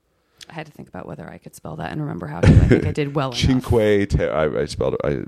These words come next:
Speaker 2: pronounced it wrong. Um, uh, vacation house. Um, uh, big Sur.
Speaker 1: Great.
Speaker 2: And, um,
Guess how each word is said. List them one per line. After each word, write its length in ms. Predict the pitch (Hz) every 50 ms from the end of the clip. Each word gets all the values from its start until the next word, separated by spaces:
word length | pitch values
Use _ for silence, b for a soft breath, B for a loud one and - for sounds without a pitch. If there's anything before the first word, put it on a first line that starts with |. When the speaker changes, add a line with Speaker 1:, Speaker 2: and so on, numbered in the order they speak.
| - -
Speaker 2:
pronounced 240 | - 64 57 -
it 40 | 69
wrong. 200 | 65 64 65 - -
Um, 480 | - 104 98 98 98 95 92 92 90 - B B B B B B B B B B B B B -
uh, 380 | 101 104 104 101 98 98 98 95
vacation 580 | 98 90 113 110 - 127 123 113 110 117 110
house. 640 | 104 104 104 98 98 98 98 95 90 - - - - - -
Um, 600 | 92 95 92 90 90 87 87 85 87 87 85 82 - _ _ _ _ _ _ _ _ _ _ _ _ _ _ _ _ _ _ -
uh, 460 | - 98 104 98 92 92 90 87 87 82 73 - - - - _ _ -
big 160 | - 113 98 -
Sur. 600 | - - 113 101 98 101 110 120 127 123 120 113 B B B B B _
Speaker 1:
Great. 220 | - 131 120 - - _ _ _ _ _ _ _ _ _ _ _ _ _ _ _ _ _ _ _ _ _ _ _ _ _ _ _ _ _ _ _ _ _ _ _ _ _ _ _ _ _ _ _ _ _ _ _ _ _ _ _ _ _ _ _ _ -
Speaker 2:
And, 760 | 101 101 98 95 92 92 90 90 90 90 90 90 90 85 - - - _ _ _ _ _ _ -
um, 440 | 98 104 107 104 104 107 110 -